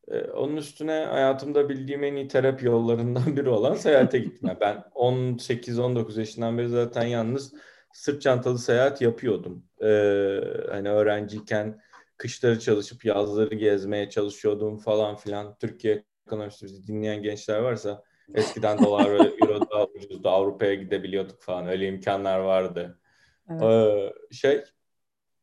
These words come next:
Speaker 1: euronun iki, iki buçuk, üç bandında olduğu
Speaker 2: Evet.
Speaker 1: zamanlardan bahsediyorum. Ee, o noktada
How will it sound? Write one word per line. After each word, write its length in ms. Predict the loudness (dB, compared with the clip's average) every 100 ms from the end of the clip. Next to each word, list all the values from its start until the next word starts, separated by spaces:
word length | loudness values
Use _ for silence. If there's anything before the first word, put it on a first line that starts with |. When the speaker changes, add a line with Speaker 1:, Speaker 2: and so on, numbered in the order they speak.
| _ _ _ _ -14
Speaker 1:
euronun 460 | -4 -2 0 -2 -4
iki, 300 | -6 -8 -8
iki 260 | -8 -10
buçuk, 340 | -10 -12 -14 -18 _
üç 240 | -10 -2
bandında 440 | 2 2 2 0 2
olduğu 200 | 4 4
Speaker 2:
Evet. 180 | 6 4
Speaker 1:
zamanlardan 680 | 4 -2 -6 -12 -10 -10 -10 -14
bahsediyorum. 720 | -10 -8 -6 -4 -2 -4 -8 _ _ _ _ _ _ 2
Ee, 680 | 4 6 4 2 0 -4 -6 -10 -14 _ _ _ _ _ _ -20 _ _ _ _
o 120 | 2
noktada 920 | 4 2 -2 -2 0 4 4 4 -2